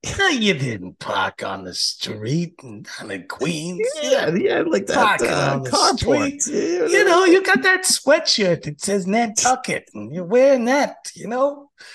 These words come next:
Speaker 1: It's, uh,
Speaker 2: I think it was Massapequa, but anyway, yeah.
Speaker 1: <laughs> Whatever it is.
Speaker 2: Ah, yeah.
Speaker 1: I think that the, the Perlman,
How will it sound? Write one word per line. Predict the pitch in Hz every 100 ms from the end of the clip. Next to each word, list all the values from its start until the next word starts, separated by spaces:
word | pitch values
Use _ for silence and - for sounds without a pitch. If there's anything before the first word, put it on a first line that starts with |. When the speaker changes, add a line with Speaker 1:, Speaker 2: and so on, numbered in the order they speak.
| - -
Speaker 1:
It's, | 247 _ - -
uh, | 294 302 302 254 - _ _ _ _ _ _
Speaker 2:
I | 131
think | 139 135
it | 117
was | 117
Massapequa, | 110 113 113 104 - 113 - 101
but | - - - _
anyway, | 95 104 104 -
yeah. | 185 175 - 156 - 170 - 170
Speaker 1:
<laughs> |
Whatever | 180 165 156 151 - 147
it | 120 107
is. | 104 127
Speaker 2:
Ah, | 123 123 123 110
yeah. | 98
Speaker 1:
I | - 175 214
think | 196 - 214 190 165 - - _ _ _
that | 151 160 151 - - _ _
the, | - 156 143
the | 156
Perlman, | 143 202 240 220 196 180 170 -